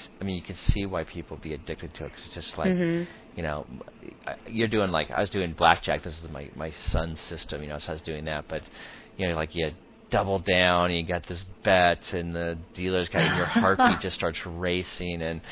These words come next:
Speaker 1: you know, you're waiting for that car to turn over, and it's just, oh, man, it's just a total rush. Um,
Speaker 2: Yikes.
Speaker 1: and it's, yeah, for me, I, I could, I just know myself, and it's like, I, there's no way that I could keep doing this 'cause I would,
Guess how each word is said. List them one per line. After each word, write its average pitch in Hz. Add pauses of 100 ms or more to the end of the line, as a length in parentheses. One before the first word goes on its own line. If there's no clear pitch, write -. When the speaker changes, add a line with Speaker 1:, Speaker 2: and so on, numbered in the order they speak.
(300)
Speaker 1:
you 101
know, 90
you're 87
waiting 90
for 98
that 78
car 92
to 87
turn 87
over, 85
and 85
it's -
just, -
oh, 113
man, 90
it's -
just 104
a 73 (260)
total 120
rush. 78 (120)
Um, 80
Speaker 2:
Yikes. -
Speaker 1:
and 87
it's, -
yeah, 85
for 104
me, 110
I, 92
I -
could, 98
I 101
just 107
know 87
myself, 82
and 73
it's -
like, 62 (720)
I, 90 (260)
there's 90
no 82
way 73
that 71
I 69
could 76
keep -
doing 73
this 65
'cause -
I 69
would, 69